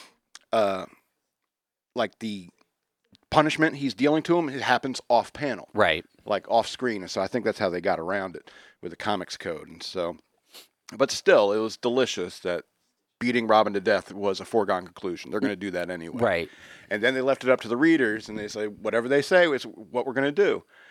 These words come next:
Speaker 1: And the readers all hated Jason Todd, just like I did, so they voted him, for him to die.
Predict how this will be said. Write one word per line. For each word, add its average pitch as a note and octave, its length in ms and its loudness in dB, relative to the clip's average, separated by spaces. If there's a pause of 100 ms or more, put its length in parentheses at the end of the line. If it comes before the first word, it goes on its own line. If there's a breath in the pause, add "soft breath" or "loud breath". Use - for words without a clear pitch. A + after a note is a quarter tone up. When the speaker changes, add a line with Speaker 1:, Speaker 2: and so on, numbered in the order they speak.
(240 soft breath)
Speaker 1:
And G#2 140 -2
the B2 40 2
readers D#3+ 360 2
all C3+ 240 6
hated A#2 260 -2
Jason G#2+ 260 -8
Todd, A2 280 2
just - 180 -8
like G#2 160 -2
I G#3 140 8
did, C#3 260 2 (180)
so C#3 260 4
they C3+ 120 6
voted B2+ 360 4
him, B2 360 -4
for A2+ 140 -2
him G#2+ 160 -8
to G#2 60 -10
die. F#2 320 -2